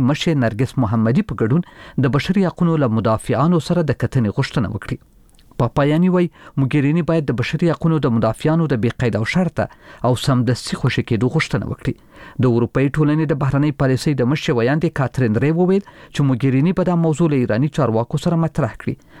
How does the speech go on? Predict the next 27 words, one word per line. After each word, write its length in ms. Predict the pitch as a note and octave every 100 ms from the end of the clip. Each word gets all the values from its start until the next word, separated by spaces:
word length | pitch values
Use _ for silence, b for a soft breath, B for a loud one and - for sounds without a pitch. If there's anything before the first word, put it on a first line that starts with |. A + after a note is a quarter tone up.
| B
په 60 | C3 C3+
پام 160 | C#3+
کې 80 | -
ده 100 | E3+ B B B
چې 60 | C3 B2
میرمن 320 | G#2 A#2+ A#2
موګیریني 440 | A2 B2 A2 C#3 D#3+
سبا 160 | C3 B2+
شنبې 360 | - B2 G#2+ D3
د 40 | D3+ C3
ایران 280 | C3+ E3+
د 120 | B2 A2
ولسمشر 440 | A#2 - F3 F#3 B B B C3
حسن 340 | A#2 C#3 A2+ A#2
روحاني 320 | B2+ D#3 F3
د 320 | - - B2+
لوړې 320 | C#3 F#3 D3 -
په 140 | A2
مراسمو 460 | A2 G#2 C#3+ B2+ -
کې 100 | D#3+ E3+ D3
ګډون 240 | D3+ A#2+ F2+
وکړي. 220 | - - _ _ _ _ _ _ - - _ _ - b b b b b b b b b b b
ولسمشر 500 | D3 E3 E3+ A3 G#3+
ډانلډ 360 | D#3+ D#3+ D3 B2+ -
ټرمپ 240 | F3 -
ویلي 200 | D#3+ D#3
چې 60 | C#3